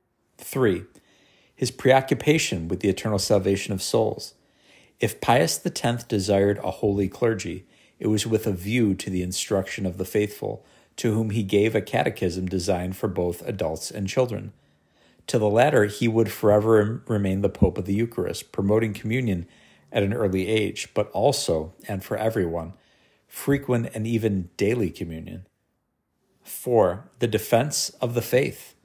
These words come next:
in its fullness and purity. The false teachings that recycled a compendium of errors were unmasked, labeled as modernism, and wisely repressed. That encyclical was Pascendi,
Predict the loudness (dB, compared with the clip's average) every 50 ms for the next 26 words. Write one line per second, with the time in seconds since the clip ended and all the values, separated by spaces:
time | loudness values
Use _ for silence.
0 | _ _ _ _ _ _ _ _ -4 -2 -2 0 -2 -4 -6 -2 0 2 2 2
1 | 2 0 -2 -2 -4 -6 -6 -6 -4 -4 -4 -2 2 2 4 4 2 2 -2 -8
2 | -12 -16 _ _ _ _ _ _ _ -20 _ _ _ -2 -2 -2 2 4 4 4
3 | 6 4 0 -2 0 0 0 0 2 0 0 0 0 -2 -4 -6 0 0 0 2
4 | 2 2 2 6 6 6 6 6 4 2 2 0 -2 -2 0 0 0 0 0 0
5 | 0 0 2 4 6 6 6 6 4 0 2 4 4 4 4 4 2 0 0 0
6 | -2 -2 0 0 0 2 2 2 2 2 0 -2 -6 -8 -8 -2 2 4 4 4
7 | 4 4 2 2 2 0 0 2 4 4 4 4 4 2 0 0 -2 -4 -6 -8
8 | -12 -18 -20 -20 -20 -20 -20 _ -8 -4 -2 0 2 4 6 6 6 4 2 2
9 | 2 4 4 2 0 0 0 0 0 2 4 4 4 4 2 -2 -8 -10 -12 -14
10 | _ _ _ _ _ _ _ _ _ _ _ _ _ _ _ _ _ _ _ _
11 | _ _ _ _ _ _ 0 2 2 0 0 0 0 0 0 0 -4 -4 0 0
12 | 0 0 2 2 0 0 0 -2 -8 -12 _ _ _ _ _ _ _ _ _ _
13 | _ _ _ _ _ _ -16 -8 -6 -4 0 2 2 2 2 2 -2 -4 -4 -6
14 | -8